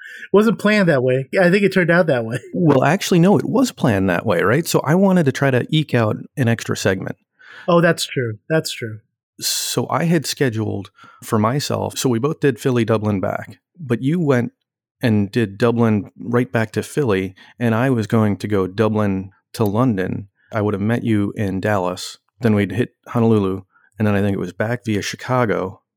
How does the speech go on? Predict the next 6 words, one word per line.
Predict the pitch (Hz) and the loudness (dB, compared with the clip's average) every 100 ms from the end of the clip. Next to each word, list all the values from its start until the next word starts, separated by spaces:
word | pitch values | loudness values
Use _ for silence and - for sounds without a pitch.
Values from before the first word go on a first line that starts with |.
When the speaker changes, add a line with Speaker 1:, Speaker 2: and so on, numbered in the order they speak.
| _ _ - _ - | _ _ -20 _ -6
Speaker 2:
and | 113 | 0
then | 104 98 95 92 - _ _ | 2 2 0 -2 -10 _ _
was | 113 95 | -2 -2
it | - | -4
Chicago, | - 117 117 110 110 | -8 -6 -4 -2 -2
Philly, | - 113 107 104 104 | -2 0 0 -2 -4